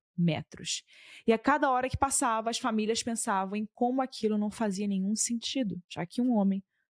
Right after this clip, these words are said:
sozinho, não teria tido tempo de sequestrar, matar, enterrar cinco crianças e, por fim, ainda cobrir todo o piso de novo, sem, isso sem levantar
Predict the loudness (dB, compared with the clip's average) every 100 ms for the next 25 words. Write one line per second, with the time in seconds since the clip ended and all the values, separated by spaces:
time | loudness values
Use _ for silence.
0 | -4 2 2 2 2 2 -2 _ _ -20
1 | 0 2 4 2 2 0 0 0 0 -2
2 | 0 -2 0 0 0 0 -2 0 -2 -2
3 | -4 _ 2 2 2 -2 0 -2 -6 _
4 | 0 0 2 0 2 2 2 -2 -6 -6
5 | -2 0 -2 -4 -8 -10 -18 -14 -4 0
6 | 0 0 0 0 -2 _ _ _ 0 2
7 | 4 2 2 2 2 -2 -4 0 2 4
8 | 0 -2 -2 -2 -2 -2 0 2 2 0
9 | -8 _ _ -2 0 4 4 4 2 0
10 | 0 0 0 0 -2